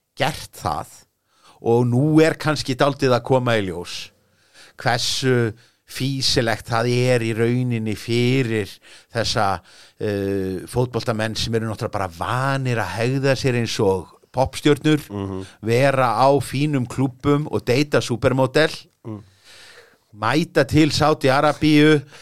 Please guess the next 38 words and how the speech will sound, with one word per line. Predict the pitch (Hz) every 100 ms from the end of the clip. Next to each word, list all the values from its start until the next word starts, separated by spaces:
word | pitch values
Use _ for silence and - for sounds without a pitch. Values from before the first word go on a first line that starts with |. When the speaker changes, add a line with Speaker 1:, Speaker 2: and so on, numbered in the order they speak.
| - 131
Speaker 1:
og, | - 127 131 -
og, | 139 131 120
hérna, | - 139 131 - 123 120 113 95
þiggja | - 131 175 - 151
ofurlaunin, | 117 120 147 165 170 170 175 185 190 _ _ -
en | 113
svo | - 147 143 - _ _ _
kemur | - 147 196 208 165 131
í |
ljós | 143 131 -
smáa | 147 127
letrið | 113 110 - 92 - 120
um | 127
það | 127 117
hvernig | 131 120 117
þú | 123
átt | 110 -
að | 98
hegða | 120 117 107
þér | 101 98 90
og, | 92 92 85 98
og | 95
Speaker 2:
Já. | 95
Speaker 1:
inn | 113
í | 110
hvað | 110 104
box | 110 -
þú | 110
átt | 95 131
að |
passa. | 226 - - - -
Speaker 2:
Já, | - - _ _ _ _
þetta | 135 131 - 143
er |
nefnilega | 135 127 127
merkilegt | 139 123 101 -
og, | 104 107 -
sko, | - 117